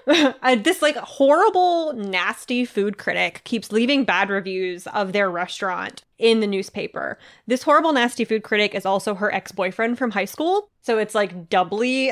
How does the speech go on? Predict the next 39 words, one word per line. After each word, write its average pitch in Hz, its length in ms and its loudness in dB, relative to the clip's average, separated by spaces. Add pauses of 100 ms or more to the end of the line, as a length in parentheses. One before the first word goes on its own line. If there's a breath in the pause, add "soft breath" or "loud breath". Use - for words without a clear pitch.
annoying 262 540 4
to 311 140 -2
her. 285 420 4
And 247 160 2
then 226 300 2 (100)
when 240 140 4
the 240 40 2
book 247 200 2
opens, 233 460 2
he 240 100 0
comes 226 340 0
in, 208 280 2
he's 226 140 -2
having 190 280 -2
a 233 40 -2
meal. 196 440 -2 (200 loud breath)
She's - 240 -2
hoping 285 360 2
to 285 100 0
serve 233 280 2
him 226 160 0
some 220 180 -2
of 196 100 -2
her 208 140 0
newer, 208 580 4 (180)
you 202 160 -6
know, 175 160 -4
creations 202 840 0
to 220 80 -6
get, 185 380 -2
uh, - 100 -10 (180)
any 269 360 4
kind 220 240 2
of 190 100 0
good 220 160 4
review 202 300 0
out 180 200 2
of 185 80 -6
him. 185 320 -8